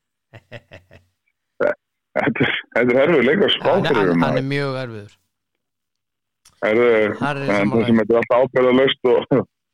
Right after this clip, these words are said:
Speaker 2: <laughs>
Speaker 1: Já.
Speaker 2: hérna,
Speaker 1: Það er ekkert verið að hengja þig fyrir þetta,
Speaker 2: Jafntefli,
Speaker 1: sko.
Speaker 2: jafntefli eitt eitt.
Speaker 1: Já, þá er Moyes líka farinn.
Speaker 2: Já,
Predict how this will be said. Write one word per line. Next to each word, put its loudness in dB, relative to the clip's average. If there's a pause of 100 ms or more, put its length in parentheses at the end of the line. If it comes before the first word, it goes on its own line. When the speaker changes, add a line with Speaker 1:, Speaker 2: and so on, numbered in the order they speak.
(240)
Speaker 2:
<laughs> -8
Speaker 1:
Já. -10 (240)
Speaker 2:
hérna, 0 (1000)
Speaker 1:
Það -6
er -6
ekkert -12
verið -8
að -6
hengja -4
þig -4
fyrir 4
þetta, 0
Speaker 2:
Jafntefli, 2
Speaker 1:
sko. -8 (220)
Speaker 2:
jafntefli 2
eitt 2
eitt. -2
Speaker 1:
Já, -8 (180)
þá -2 (140)
er -4 (100)
Moyes -4
líka -8
farinn. -12 (1040)
Speaker 2:
Já, 2